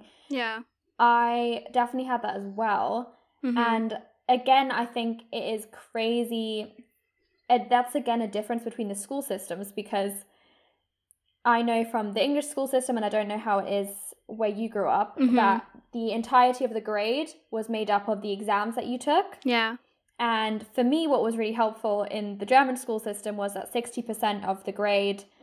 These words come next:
Speaker 2: as in your, your rolling sort of course grade, was made up out of your oral participation.
Speaker 1: Yeah.
Speaker 2: And then obviously the sort of very much final exams, they were weighted more. It's a very, like, complicated
Speaker 1: Yeah.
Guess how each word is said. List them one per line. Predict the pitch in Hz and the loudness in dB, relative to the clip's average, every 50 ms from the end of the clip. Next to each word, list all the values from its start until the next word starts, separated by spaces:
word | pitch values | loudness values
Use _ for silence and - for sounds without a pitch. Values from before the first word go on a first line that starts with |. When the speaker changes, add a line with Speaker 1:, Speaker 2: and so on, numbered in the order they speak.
| _ _ _ _ _ _ _ _ _ - | _ _ _ _ _ _ _ _ _ -4
Speaker 2:
as | - 226 208 | -2 -2 -2
in | 214 202 202 | -2 -4 -2
your, | 202 202 190 196 196 214 214 220 - | -2 -2 0 0 0 -2 -4 -6 -6
your | 214 220 214 196 | -4 -4 -2 0
rolling | 202 208 214 208 208 208 214 | 0 0 0 0 -2 -4 -4
sort | - 208 196 196 | -4 -4 -4 -4
of | 196 | -6
course | - - 226 240 233 - | -6 -4 -4 -4 -4 -4
grade, | - 247 247 254 | -2 0 0 0
was | 247 226 214 220 | 0 -2 -2 -2
made | 214 208 202 208 | -2 -2 0 0
up | 202 196 196 202 - - - _ - | 2 2 2 0 -2 -6 -10 _ 0
out | 208 208 202 196 | 2 2 2 2
of | 208 208 214 | 0 -2 -2
your | 202 202 196 - | -4 -4 -2 -2
oral | - 208 214 214 214 214 | 0 0 0 0 -2 -2
participation. | 214 - 220 - 226 214 - 208 - 233 214 220 - - 285 311 359 440 - - _ - | -2 -4 -6 -6 -6 -8 -8 -6 -4 -2 -2 -2 -2 -2 -2 -2 -2 -6 -10 -16 _ -2
Speaker 1:
Yeah. | 285 269 240 226 226 | 0 0 0 2 2
Speaker 2:
And | 240 233 | 4 4
then | 240 247 240 | 4 4 4
obviously | 233 233 233 - 247 226 | 2 -2 -4 -6 -6 -2
the | 196 226 220 214 220 | 0 0 0 0 0
sort | - 220 202 208 208 | 0 -2 -2 -2 -4
of | - _ _ _ _ | -8 _ _ _ _
very | - 240 240 240 233 233 | 2 4 4 4 2 0
much | 226 226 220 - - - | 0 -2 -2 -4 -6 -4
final | - 233 214 214 214 214 208 208 | -2 0 0 0 -2 -4 -4 -4
exams, | 175 196 202 196 214 202 190 190 190 196 202 202 - - - _ _ _ - | -6 -6 -4 -2 0 0 0 0 -2 -4 -6 -8 -12 -16 -20 _ _ _ 0
they | 233 233 226 220 220 226 214 - | 2 4 4 4 4 2 2 0
were | 233 220 | 0 0
weighted | 208 214 202 202 202 - 190 202 | 0 0 -2 -2 -2 -6 -6 -4
more. | 202 202 202 202 202 202 202 - | -2 0 0 0 0 0 -2 -4
It's | 202 220 - | -4 -2 -2
a | 226 | -2
very, | 196 208 208 202 196 202 | 0 0 2 2 2 2
like, | 202 202 - 294 - | 2 2 0 0 -2
complicated | - 240 214 208 226 214 - - 202 196 202 277 | -2 -2 -2 -2 -4 -6 -2 0 0 0 2 2
Speaker 1:
Yeah. | 247 233 208 190 | 2 2 0 -2